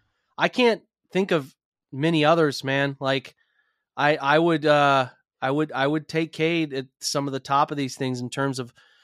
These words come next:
again, you never know how guys ment-, mentally are gonna be able to handle things as they go through their career 'cause it's such an,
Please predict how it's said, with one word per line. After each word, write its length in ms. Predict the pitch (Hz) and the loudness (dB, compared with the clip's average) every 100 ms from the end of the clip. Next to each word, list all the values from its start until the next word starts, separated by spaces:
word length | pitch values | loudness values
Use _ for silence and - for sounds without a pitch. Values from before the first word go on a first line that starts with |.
| _ - | _ -14
again, 280 | 131 143 139 | -4 0 2
you 80 | 135 | 2
never 220 | 147 160 | 2 2
know 160 | 151 | 2
how 120 | 139 139 | 2 0
guys 360 | 135 139 127 139 | 2 2 0 -8
ment-, 440 | 139 131 135 135 - | -8 -4 -4 -6 -10
mentally 440 | 139 139 143 135 135 | -4 -2 -2 -2 -2
are 80 | 123 | -2
gonna 140 | 127 | -4
be 100 | 123 | -4
able 120 | 127 | -4
to 60 | 120 | -6
handle 280 | 135 131 120 | -6 -6 -8
things 240 | 127 123 | -10 -10
as 80 | 120 | -10
they 100 | 123 | -10
go 160 | 123 | -8
through 200 | 123 131 | -8 -8
their 100 | 123 | -10
career 360 | 120 127 127 123 | -10 -10 -8 -8
'cause 180 | 123 117 | -12 -18
it's 200 | 117 - | -14 -8
such 220 | 135 - | -8 -8
an, 180 | 127 | -12